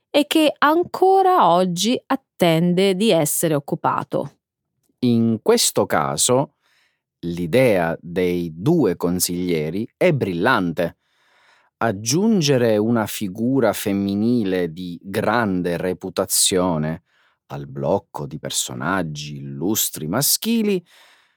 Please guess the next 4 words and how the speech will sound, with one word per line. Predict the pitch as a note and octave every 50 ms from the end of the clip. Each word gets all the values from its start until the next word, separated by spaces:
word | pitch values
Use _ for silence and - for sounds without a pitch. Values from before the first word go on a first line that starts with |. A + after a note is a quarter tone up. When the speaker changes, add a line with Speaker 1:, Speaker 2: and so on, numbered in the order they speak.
| _ _ _
Speaker 2:
darebbe, | - A#2 C#3 D3 C3+ A2 F#2+ E2+ D#2+ D#2+ F2+ F2 - - _ _ _ _ _ _
a | - -
mio | C2+ C#2 C#2+ E2 E2 D2
avviso, | C#2+ D2+ E2+ E2 D2 C#2+ - G2+ G2 C3+ -